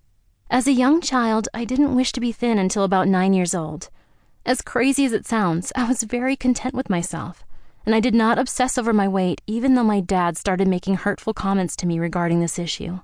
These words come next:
I remember I knew that I was the bigger girl in my class, but I never considered it a problem. Then, at age nine,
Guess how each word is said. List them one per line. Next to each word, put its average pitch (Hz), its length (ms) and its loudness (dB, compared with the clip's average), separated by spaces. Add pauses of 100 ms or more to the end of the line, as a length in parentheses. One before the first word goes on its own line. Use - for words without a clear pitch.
(1200)
I 262 60 2
remember 320 420 6
I 294 100 4
knew 247 260 6
that 214 120 0
I 196 80 2
was 190 80 0
the 202 100 -4
bigger 214 300 0
girl 196 180 2
in 190 60 0
my 170 100 -2
class, - 560 -8 (240)
but 254 300 -2
I 247 100 2
never 247 300 2
considered 233 440 2
it 202 80 0
a 190 40 -2
problem. 185 540 -2 (1080)
Then, 247 440 2
at 226 140 0
age 214 240 2
nine, 180 400 2